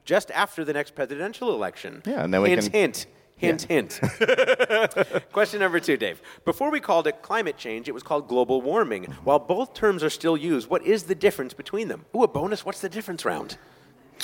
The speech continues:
Speaker 2: Well, global warming just sort of says that the Earth is getting hotter,
Speaker 1: Mm-hmm.
Speaker 2: um, uh, but climate change, um, I mean, it's a ki-, it's, it's a political answer too, but, uh, climate change is basically that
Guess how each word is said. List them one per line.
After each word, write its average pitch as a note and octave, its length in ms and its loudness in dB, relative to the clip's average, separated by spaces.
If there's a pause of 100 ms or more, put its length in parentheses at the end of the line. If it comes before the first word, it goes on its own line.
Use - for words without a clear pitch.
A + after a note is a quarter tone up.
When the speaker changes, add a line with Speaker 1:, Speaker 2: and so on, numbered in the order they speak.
(160)
Speaker 2:
Well, F3+ 160 4
global E3 380 6
warming B2+ 580 4
just - 320 -2
sort A2 220 4
of G2+ 100 0
says G#2 240 2
that G2+ 160 0
the G2+ 80 0
Earth G#2 220 2
is G2+ 100 -2
getting F#2 240 -2
hotter, E2+ 640 0
Speaker 1:
Mm-hmm. - 80 -8
Speaker 2:
um, E2 600 -4
uh, E2+ 260 2
but E2+ 260 -4
climate A2+ 320 0
change, F#2 600 -2 (480)
um, F2+ 400 -2 (180)
I C3 60 -2
mean, D3+ 100 4
it's E3 140 -2
a - 20 -8
ki-, F#3 160 0
it's, C3 200 0
it's - 180 -4
a C3+ 100 4
political D3+ 420 0
answer G2 220 -2
too, B2+ 240 2
but, F#2+ 300 -2
uh, F#2+ 260 2
climate B2+ 400 0
change G#2+ 720 -2
is G#2 180 0
basically G#2+ 460 2
that F#2+ 280 0